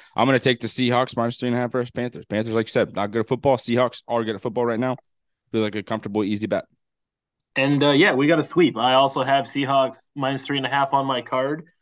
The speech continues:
Speaker 2: Uh, Donta Foreman didn't practice today for Carolina. Do we even think there's a chance that when teams fire their coach, they get a bump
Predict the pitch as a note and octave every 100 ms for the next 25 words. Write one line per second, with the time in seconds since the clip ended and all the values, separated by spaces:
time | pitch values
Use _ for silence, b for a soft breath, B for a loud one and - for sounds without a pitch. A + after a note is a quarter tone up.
0 | _ C3 A#2 A2 A2+ D#3+ E3+ - C#3+ C#3+
1 | E3+ D3 C3+ C3 B2+ B2 - D3 - C3+
2 | C3+ D3+ E3 C3+ A#2 C3+ A#2+ G#2+ A2+ C3+
3 | D#3 b b b _ _ _ - C#3+ E3
4 | C#4 D4 G#3+ A3 G3+ F3+ F3+ F3 F3 E3
5 | C3+ G#2 - - C3 C3+ C#3 C3+ - _
6 | _ _ _ C3+ A#2+ B2 A#2 A#2 A#2 -
7 | _ _ D3 C#3 B2 - _ - G3+ G#3+
8 | D#3+ - C#3 C#3 C3 B2 - B2 B2 B2+
9 | - _ C#3 B2 B2+ C3 A#2+ G#2+ - A2+
10 | B2